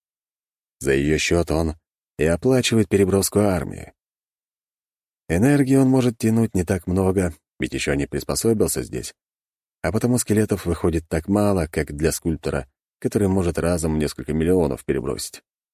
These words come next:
И тут мы такие молодцы, просто берем и дарим ему эту энергию. Однако так нужно. У меня есть план, и он сработает, но это не точно. Купол вдруг задрожал,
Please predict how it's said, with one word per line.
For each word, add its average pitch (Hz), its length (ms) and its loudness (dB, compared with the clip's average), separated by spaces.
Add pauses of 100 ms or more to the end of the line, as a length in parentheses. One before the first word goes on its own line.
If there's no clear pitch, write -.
(600)
И 90 100 2
тут 160 200 2
мы 147 140 6
такие 123 360 2
молодцы, 98 560 0 (240)
просто 143 340 0
берем 92 400 2
и 80 60 2
дарим 85 360 0
ему 76 220 0
эту 80 160 -2
энергию. 98 520 -2 (380)
Однако 135 640 -2
так - 200 -6
нужно. 65 440 -6 (1120)
У 73 60 -2
меня 78 220 0
есть 76 260 -2
план, 87 340 -4 (160)
и - 80 -2
он 98 160 0
сработает, 110 680 0 (340)
но 87 160 2
это 123 120 4
не 110 100 2
точно. - 400 -8 (1800)
Купол 82 320 0
вдруг 78 320 0
задрожал, 71 560 -2